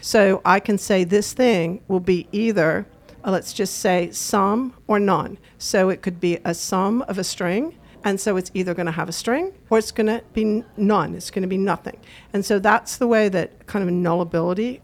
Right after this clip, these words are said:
plays through the system. And so the other thing is immutability. Everything is immutable by default in F sharp. So these sound like,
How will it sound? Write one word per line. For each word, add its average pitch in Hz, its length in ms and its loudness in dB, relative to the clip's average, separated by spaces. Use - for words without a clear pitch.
plays 185 320 0
through 180 140 0
the 175 60 -4
system. 185 460 -2
And 202 180 2
so 208 300 4
the 202 240 -4
other 214 160 4
thing 226 160 2
is 196 140 0
immutability. 190 680 2
Everything 190 360 2
is 175 100 -4
immutable 190 520 2
by 175 260 -2
default 175 640 0
in 180 100 2
F 165 120 0
sharp. 180 380 2
So 240 240 4
these 254 180 4
sound 311 340 6
like, 190 220 4